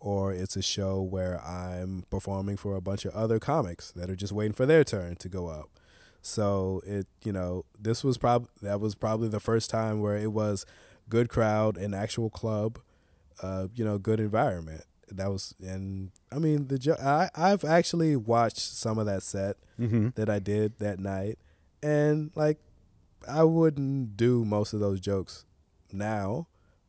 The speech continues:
Speaker 1: but not that they were, like, controversial or anything. They just weren't great jokes. But, you know, like, it wasn't bad.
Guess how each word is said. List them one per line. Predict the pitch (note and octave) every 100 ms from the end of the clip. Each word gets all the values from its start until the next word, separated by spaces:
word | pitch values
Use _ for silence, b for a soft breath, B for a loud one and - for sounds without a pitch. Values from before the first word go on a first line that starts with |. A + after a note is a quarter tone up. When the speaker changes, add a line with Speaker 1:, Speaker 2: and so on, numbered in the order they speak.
| -
Speaker 1:
but | A2 G#2+ G#2+ G#2
not | C#3+ C#3
that | A#2+ A2+
they | A2
were, | G#2
like, | G2 F#2+ - _ - _ -
controversial | - G2+ F2+ G2 - E2+
or | E2
anything. | F2 F2+ F#2
They | F#2 F#2
just | F2+ -
weren't | E2+ E2 -
great | F#2+ E2
jokes. | - G#2+ F#2+ F2+ b b b b -
But, | A2+ A#2+ A2+ G#2 - _ _ _ _ _ _ _ _ _ _ _ _ _ -
you | F3+
know, | D#3+ C#3
like, | D#3 D3+
it | D3+
wasn't | F3+ G#3 E3 A2
bad. | G#2 A2